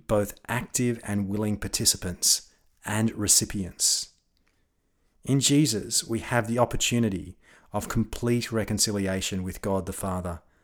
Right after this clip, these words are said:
with his children, thanks to the Son. Let us pray.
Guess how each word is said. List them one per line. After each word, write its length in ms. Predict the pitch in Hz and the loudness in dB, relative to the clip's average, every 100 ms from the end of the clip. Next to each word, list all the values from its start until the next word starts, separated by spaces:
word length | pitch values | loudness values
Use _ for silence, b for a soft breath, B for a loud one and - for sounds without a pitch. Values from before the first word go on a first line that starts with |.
| _ _ _ _ _ - | _ _ _ _ _ -10
with 100 | 101 | -4
his 160 | 107 - | 0 2
children, 560 | - 117 104 95 104 - _ _ _ _ _ _ _ - _ _ | 2 2 0 -6 -10 -20 _ _ _ _ _ _ _ -20 _ _
thanks 560 | - 110 92 - - - _ _ _ | -4 -4 -2 0 0 -2 _ _ _
to 120 | - | -10
the 120 | - 90 | -4 2
Son. 400 | - 92 82 82 _ _ _ _ _ _ _ _ _ _ _ _ - | 2 0 -6 -14 _ _ _ _ _ _ _ _ _ _ _ _ -8
Let 160 | 110 98 | -2 0
us 100 | - | 0
pray. 380 | - 95 87 | 0 -4 -6